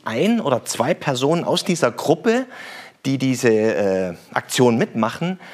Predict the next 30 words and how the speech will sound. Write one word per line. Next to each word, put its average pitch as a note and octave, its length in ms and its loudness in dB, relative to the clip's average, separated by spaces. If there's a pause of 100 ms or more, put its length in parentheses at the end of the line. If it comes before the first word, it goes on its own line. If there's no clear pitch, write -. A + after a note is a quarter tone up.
(240)
werden B2+ 340 2
hier D3 240 4
sein D#3+ 320 0
und B2 180 -2
werden D3+ 280 -2
ein B2+ 140 -4
bisschen E3 260 -6
davon D3 280 -4
erzählen, A2+ 600 -4
was D3+ 220 0
sie G3 320 -6
erleben, D3+ 640 -2 (240)
wenn B2 160 0
man C#3 160 -2
mal B2+ 220 -2
so A#2+ 280 -4 (600)
jeden C3 340 -6
Tag B2 340 -4 (380)
ein - 60 -14
paar B2+ 280 0
Wochen A#2+ 220 0
lang A2 240 -2
die A2 100 -8
Bibel G#2 320 -4
liest. - 320 -12
Ich - 100 -18
glaube, A#2 200 2
das A2+ 140 -6
wird A2 100 -2
spannend. - 480 -8